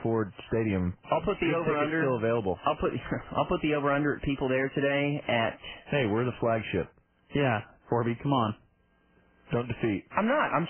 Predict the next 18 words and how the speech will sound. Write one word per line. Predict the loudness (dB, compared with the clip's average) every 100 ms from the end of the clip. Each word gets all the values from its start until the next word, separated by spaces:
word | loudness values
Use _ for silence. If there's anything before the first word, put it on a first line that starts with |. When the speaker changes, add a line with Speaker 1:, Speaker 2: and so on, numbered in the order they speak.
| 0
Speaker 2:
saying | 2 2 0 -2
it, | -2
it's | -2 -2
a | -4 -2
fact. | 0 0 -2 -6 -2
Drive | 2 2 2
out | 0 0
there | 0 2
and | 2 0
look | 0
for | -2
yourself. | -2 0 0 2 0 -2 -12 _ _ _ _ _ -6
I | -2 0
set | -2 0
the | 0
over | 2 2
under | 2 2 0 -2
at | -4